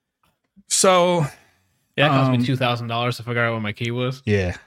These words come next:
Speaker 1: So the
Speaker 2: That's
Speaker 1: situ-,
Speaker 2: wild.
Speaker 1: the situation, um, gets sticky when, like,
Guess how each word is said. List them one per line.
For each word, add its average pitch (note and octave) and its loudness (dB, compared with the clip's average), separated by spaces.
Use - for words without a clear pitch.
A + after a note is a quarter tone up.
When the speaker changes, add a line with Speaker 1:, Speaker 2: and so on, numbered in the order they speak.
Speaker 1:
So - 0
the C3+ 4
Speaker 2:
That's B2 2
Speaker 1:
situ-, C#3 4
Speaker 2:
wild. G#2+ 0
Speaker 1:
the B2 0
situation, C#3+ 2
um, A2 0
gets B2+ 2
sticky C3+ 0
when, A2 2
like, G2 -4